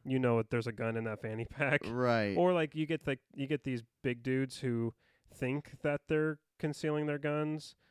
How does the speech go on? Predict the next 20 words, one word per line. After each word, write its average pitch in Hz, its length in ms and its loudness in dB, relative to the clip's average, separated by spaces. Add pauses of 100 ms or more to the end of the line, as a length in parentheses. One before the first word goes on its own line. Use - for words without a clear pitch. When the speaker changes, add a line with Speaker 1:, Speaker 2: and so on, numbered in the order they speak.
(120)
Speaker 1:
but 139 60 -4
Speaker 2:
Uh, 127 40 0
Speaker 1:
they're 135 100 2
wearing 131 260 2
way 123 140 4
too 131 180 -4
short 127 280 -4
of 113 60 -6
shirts, 135 600 -4
and 117 280 -4
it 113 140 -2
always 117 300 0
pops - 400 -4
up. 120 240 -4
Like, 117 140 -2 (360)
you 175 120 2
would 196 120 4
be 185 140 4
amazed, 127 800 2
like, 127 140 2